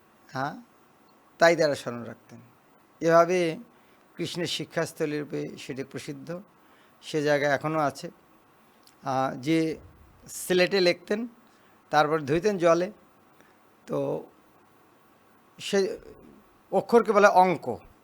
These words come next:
তো অঙ্ক ধুয়ে যে জলে মিশে যায়, সে অঙ্কপাত, সেই জায়গাটির নাম হচ্ছে অঙ্কপাত। মানে, আহ, লেখার পর যে মুছে যেখানে, আহ, জল পড়ে যেত,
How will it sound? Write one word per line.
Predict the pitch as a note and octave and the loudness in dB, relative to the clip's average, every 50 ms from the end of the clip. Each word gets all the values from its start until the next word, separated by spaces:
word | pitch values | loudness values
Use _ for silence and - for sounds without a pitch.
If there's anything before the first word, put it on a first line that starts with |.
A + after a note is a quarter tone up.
| _ _ _ _ _ _ _ _ _ _ - | _ _ _ _ _ _ _ _ _ _ -4
তো | F3+ D3 | 2 4
অঙ্ক | E3 F3+ F#3 E3+ F#3 A3+ | 4 4 4 2 0 0
ধুয়ে | F3 D#3 F#3 A3 A3 | 4 4 6 6 6
যে | F#3 F#3+ | 4 2
জলে | E3 D3+ F3 F3 F#3+ G3+ | 4 4 4 6 4 4
মিশে | G3 F3+ - F#3+ | 0 -2 -2 -2
যায়, | E3+ D#3 D3 C#3+ | 2 2 2 2
সে | - - - | 0 -2 -4
অঙ্কপাত, | - - F#3 G3+ G3 F3 - A#3 - - D#3+ C#3 A#2+ - - - - - - _ _ _ - | 0 2 2 2 2 2 0 4 6 6 6 6 6 2 -2 -6 -20 -20 -20 _ _ _ -8
সেই | - F3+ F3 | -4 -4 -2
জায়গাটির | D#3+ C#3+ D#3+ D#3 D#3+ F3+ E3 F#3 G3 | 2 4 6 6 6 4 2 0 0
নাম | E3+ D#3 D#3+ E3 | 2 2 2 2
হচ্ছে | E3 E3+ - F#3+ | 0 -2 -2 0
অঙ্কপাত। | E3 D#3+ D3+ D#3 C3+ F#3 E3+ - - B2+ A2+ G#2+ - - - - _ _ _ _ _ _ - | 0 0 0 0 -2 -6 -4 0 0 0 0 -2 -6 -14 -20 -20 _ _ _ _ _ _ -2
মানে, | D#3 E3 E3+ F3 F#3 G#3 C#4+ - - _ _ _ _ _ _ _ _ _ | -2 0 0 0 -2 -4 -6 -10 -16 _ _ _ _ _ _ _ _ _
আহ, | - C#3 C#3 C#3 C#3 - - - - _ _ _ _ _ - | -4 0 0 0 0 -2 -4 -8 -18 _ _ _ _ _ -4
লেখার | D3+ D3 E3 D#3 - G#3+ G3+ | 2 4 4 6 6 4 4
পর | E3+ G3 F#3+ | 4 4 2
যে | F3 F3+ | 2 0
মুছে | E3+ E3 D#3+ D3+ - G3 G#3 F#3+ - - - - - - - - | 0 -2 -2 -2 -2 -2 -2 -2 -2 -6 -10 -16 -20 -20 -20 -10
যেখানে, | D3+ D3+ D#3 D3+ D#3 D3+ D#3 D3+ D#3 D#3 - - _ _ _ _ _ _ _ _ _ _ - | -6 -4 -2 0 0 0 0 -2 -4 -6 -10 -14 _ _ _ _ _ _ _ _ _ _ -4
আহ, | C#3 C#3 C#3+ C#3+ C#3 D3+ D#3+ - - - D3+ | 0 0 2 2 0 -2 -6 -8 -12 -8 2
জল | C3+ E3+ E3+ D#3 | 4 6 6 4
পড়ে | - - D3+ C#3+ C#3 | 4 0 -2 -2 -2
যেত, | B2 B2 A#2+ - | -4 -6 -8 -10